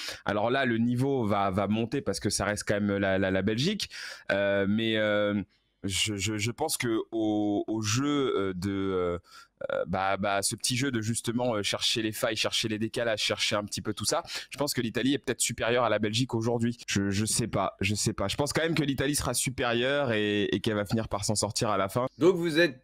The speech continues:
Speaker 2: tous, euh, Italie ici, team Italie, du coup.
Speaker 1: Ouais, moi je suis team Italie aussi, ouais.
Speaker 2: Ok, donc team Italie. Bah, après les gars, on est une équipe, euh, c'est hors jeu, donc, euh, c'est
Speaker 1: Regarde-moi ce
Speaker 2: logique.
Speaker 1: mec.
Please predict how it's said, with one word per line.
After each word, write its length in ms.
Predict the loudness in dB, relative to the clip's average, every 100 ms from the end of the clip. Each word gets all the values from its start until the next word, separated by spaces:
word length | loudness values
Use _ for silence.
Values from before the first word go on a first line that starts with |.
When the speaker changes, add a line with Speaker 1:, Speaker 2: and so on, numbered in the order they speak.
| _
Speaker 2:
tous, 400 | -10 -8 -8 0
euh, 380 | 4 6 6 4 0
Italie 380 | -2 0 0
ici, 320 | -4 -6 -8 -8
team 200 | -4 -2
Italie, 300 | 0 2 2
du 120 | -2
coup. 200 | -2 0
Speaker 1:
Ouais, 400 | 0 2 2 2
moi 120 | 0
je 60 | -2
suis 80 |
team 160 | -2 -2
Italie 260 | 0 0 0
aussi, 200 | 0 -2
ouais. 80 |
Speaker 2:
Ok, 320 | -4 2 4 4
donc 240 | 0 -2
team 220 | -2 -2
Italie. 360 | 0 0 0 2
Bah, 160 | 2
après 240 | 0 0 0
les 120 | 2
gars, 160 | 2 2
on 80 |
est 120 | 2 2
une 120 | 2
équipe, 500 | 0 -4 -4 -4 0
euh, 600 | 2 4 4 2 2 0
c'est 400 | -4 -14 -20 0
hors 300 | 2 2 0
jeu, 240 | 0 2 2
donc, 300 | -2 -6 -4
euh, 100 | -2
c'est 40 |
Speaker 1:
Regarde-moi 300 | 0 2 2
ce 120 | 2 2
Speaker 2:
logique. 80 |
Speaker 1:
mec. 280 | 0 -2 -6